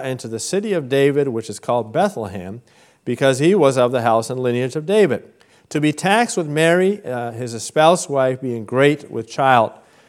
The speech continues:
And so it was, that while they were there, the days were accomplished, that she should be delivered. And she brought forth her firstborn son, and wrapped him in swaddling clothes, and laid him in a manger, because there was no room for them in the inn. And when there,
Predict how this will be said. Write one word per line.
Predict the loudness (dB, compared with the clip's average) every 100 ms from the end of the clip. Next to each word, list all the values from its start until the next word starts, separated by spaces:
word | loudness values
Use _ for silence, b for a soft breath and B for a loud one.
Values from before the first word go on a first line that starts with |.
| b
And | -2
so | 6 8
it | 10
was, | 12 12 10 4
that | 4
while | 6 6
they | 4
were | 0 2
there, | 4 6 4 0 -14 b b
the | -6
days | 2 6 6 4
were | 0
accomplished, | 2 4 4 4 -2 -4
that | -10 -14
she | -4 -2 -2
should | -4
be | -4 -4
delivered. | 0 2 4 2 -2 _ b b b b
And | -2
she | 0 -2
brought | 4 6 6 6 4
forth | 8 8 6
her | -2
firstborn | 2 2 2 0 -2 0 -4 -10
son, | -2 2 2 2
and | -4 -4 0
wrapped | 0 0 -2
him | -4
in | -4 -6
swaddling | 2 2 2 -2
clothes, | -2 2 2 0
and | -2
laid | 0 2
him | 0 -4
in | -4
a |
manger, | -2 -2 -2 -4 -6 b b b -10
because | 0 2 4
there | 2
was | 2
no | 4 4
room | 6 4 2
for | -2 -2
them | 0 -2 -6
in | -10 -8
the | 0 2
inn. | 2 0 -12 _ _ b b b b
And | -2
when | 4 4 6
there, | 4